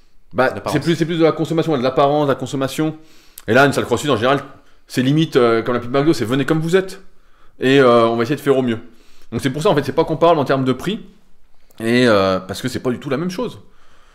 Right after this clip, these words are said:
Speaker 1: En termes d'accompagnement. Tu vas dans une salle Basic Fit, tu vois, il y a des coachs, par exemple, voilà, ils vont prendre cinquante ou soixante euros de l'heure. Donc tu vois, la fois, j'en parlais avec, euh, Thomas Picavet d'Aussi CrossFit, euh, qui est à soixante-dix-neuf euros par mois. Il me disait, voilà, si la personne vient, donc en illimité, vient trois fois par semaine, quatre, quatre semaines,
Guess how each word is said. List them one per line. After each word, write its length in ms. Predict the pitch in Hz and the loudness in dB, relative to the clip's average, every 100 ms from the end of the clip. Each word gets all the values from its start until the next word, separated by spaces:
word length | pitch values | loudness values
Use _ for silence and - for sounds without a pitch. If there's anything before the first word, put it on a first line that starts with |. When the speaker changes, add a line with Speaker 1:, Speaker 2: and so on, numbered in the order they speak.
| - | -6
Speaker 1:
En 120 | 110 | -2
termes 260 | 110 156 120 | 2 2 2
d'accompagnement. 760 | 123 113 113 127 190 220 147 - - | -2 -2 -2 -2 -2 -4 -6 -14 -12
Tu 80 | - | 0
vas 80 | 160 | 2
dans 80 | 147 | 2
une 60 | |
salle 240 | 139 139 113 | 2 0 -2
Basic 240 | 123 117 | -4 -6
Fit, 120 | - | -4
tu 40 | 185 | 0
vois, 80 | 165 | 2
il 40 | |
y 20 | |
a 40 | 113 | 2
des 120 | 113 | 2
coachs, 240 | 196 247 | 2 2
par 120 | 139 | 0
exemple, 300 | 120 131 214 - - | 0 0 -2 -6 -2
voilà, 140 | 175 | 2
ils 40 | 175 | 2
vont 60 | |
prendre 180 | 107 120 | 0 -2
cinquante 260 | 147 151 147 | 0 -2 -4
ou 20 | |
soixante 260 | 135 139 151 | -6 -6 0
euros 140 | 196 | 0
de 80 | 151 | 2
l'heure. 360 | 214 247 - - _ - - - - | 2 0 -6 -20 _ -20 -20 -18 -8
Donc 100 | 117 | 0
tu 40 | |
vois, 60 | 180 | 2
la 80 | 160 | 2
fois, 100 | 151 | 0
j'en 80 | 120 | 0
parlais 180 | 135 | 2
avec, 220 | 139 120 120 | 0 -2 0
euh, 300 | 113 107 107 | 2 2 0
Thomas 240 | 139 139 | 0 -2
Picavet 360 | 139 - 139 139 | -2 -2 0 0
d'Aussi 220 | 120 - | -2 -6
CrossFit, 460 | - 123 233 254 - - - - - | -8 -6 -4 -6 -10 -20 -20 -12 -6
euh, 80 | |
qui 120 | 104 123 | 0 2
est 40 | |
à 80 | 113 | 2
soixante-dix-neuf 440 | - 147 139 143 | 2 -4 -2 -2
euros 100 | 139 | 0
par 160 | 135 139 | 2 2
mois. 120 | 196 | 2
Il 20 | |
me 60 | 214 | 2
disait, 100 | 135 | 4
voilà, 220 | 147 170 | 4 4
si 100 | - | 2
la 80 | 151 | 0
personne 480 | 156 151 175 165 127 | 0 0 0 0 -2
vient, 140 | 123 | -4
donc 180 | 113 113 | -4 -4
en 120 | 110 | 0
illimité, 520 | 151 180 180 180 180 - - - - | 0 0 0 0 0 -4 -20 -10 -6
vient 80 | |
trois 160 | 120 180 | -2 0
fois 100 | 196 | 2
par 140 | 175 | 2
semaine, 380 | - 180 180 151 | 2 2 2 0
quatre, 320 | 151 160 - - - | -2 -2 -6 -16 -4
quatre 180 | 175 170 | -2 -2
semaines, 400 | - 147 226 | 0 0 0